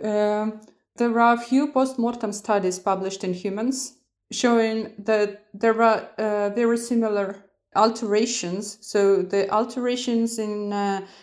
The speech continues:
cortical development that reduce number of interneurons in the cortex, uh, affected neurogenesis in the deep gray matter, and of course hypomyelination. So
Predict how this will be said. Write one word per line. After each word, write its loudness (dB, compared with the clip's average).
cortical 2
development 0
that 0
reduce 0
number 2
of 0
interneurons 0
in -2
the -4
cortex, -2
uh, 2
affected 0
neurogenesis 2
in -6
the -2
deep -2
gray 4
matter, 0
and 2
of -2
course 2
hypomyelination. -2
So 2